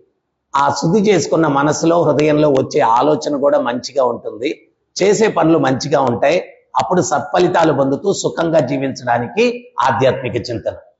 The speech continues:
కానీ ఈ రోజుల్లో అవగాహన లేని దాని వల్ల చాలా మంది ఏంటి అంటే, ఆధ్యాత్మిక చింతన,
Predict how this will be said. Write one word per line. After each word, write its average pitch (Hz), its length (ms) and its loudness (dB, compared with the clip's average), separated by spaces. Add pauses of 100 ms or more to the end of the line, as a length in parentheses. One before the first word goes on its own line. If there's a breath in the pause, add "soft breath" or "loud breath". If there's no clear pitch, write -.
(340)
కానీ 202 220 4
ఈ 196 100 4
రోజుల్లో 220 800 2 (140)
అవగాహన 208 540 2
లేని 190 240 0
దాని 180 220 2
వల్ల 147 380 0 (380)
చాలా 202 180 2
మంది 196 300 2
ఏంటి 185 220 0
అంటే, 165 160 -2
ఆధ్యాత్మిక 165 680 0
చింతన, 160 280 -6